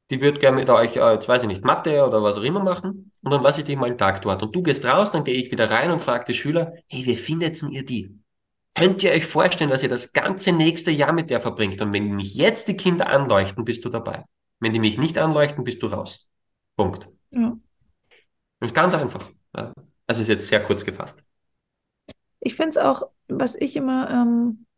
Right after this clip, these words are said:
Speaker 2: also ich bin grad so an dem Punkt, wo ich natürlich sage, ähm, ich als Mutter hab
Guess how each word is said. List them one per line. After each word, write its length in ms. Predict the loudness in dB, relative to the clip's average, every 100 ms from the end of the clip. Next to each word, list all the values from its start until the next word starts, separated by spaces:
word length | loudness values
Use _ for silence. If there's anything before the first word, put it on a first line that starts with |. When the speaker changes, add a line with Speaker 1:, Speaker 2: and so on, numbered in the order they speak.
| _ _ _ _ -20 _ _
Speaker 2:
also 180 | -6 -4
ich 120 | -4 -2
bin 160 | -2
grad 200 | 0 -2
so 80 | -2
an 80 | -4
dem 140 | -4
Punkt, 320 | -2 -4 -2
wo 60 | -2
ich 160 | -2 -2
natürlich 420 | -4 -4 -8 -6
sage, 440 | -4 -2 -2 -2 -6 _ _ _ _ _ _ _ _
ähm, 260 | -2 2 2
ich 160 | 0 -2
als 160 | 0 0
Mutter 500 | 0 2 0 -2 -4
hab 260 | -4 -4